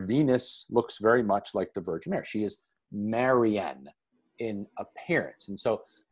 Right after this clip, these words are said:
uh, the Virgin Mary is so consistently regular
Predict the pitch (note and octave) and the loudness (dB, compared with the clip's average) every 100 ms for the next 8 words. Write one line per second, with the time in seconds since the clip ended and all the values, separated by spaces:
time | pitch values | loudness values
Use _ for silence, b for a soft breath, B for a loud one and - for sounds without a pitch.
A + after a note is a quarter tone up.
0 | - A#2+ A#2+ B2+ C3 C#3+ G#3 A3+ F3 C3 | 2 4 4 2 4 6 6 4 0 0
1 | C3+ C3+ B2+ G2+ G2+ - - D#3+ D#3+ E3 | 0 2 2 2 -2 -6 -4 2 4 4
2 | C#3 _ - C3 G#2+ - - - - G3 | 0 _ -14 -12 -12 -12 -14 -14 -2 -2
3 | - - - G2 F2+ E2+ G#2 A2 F2+ D#2 | -2 -10 -8 -6 -6 -4 -2 -2 -4 -6
4 | B1+ | -8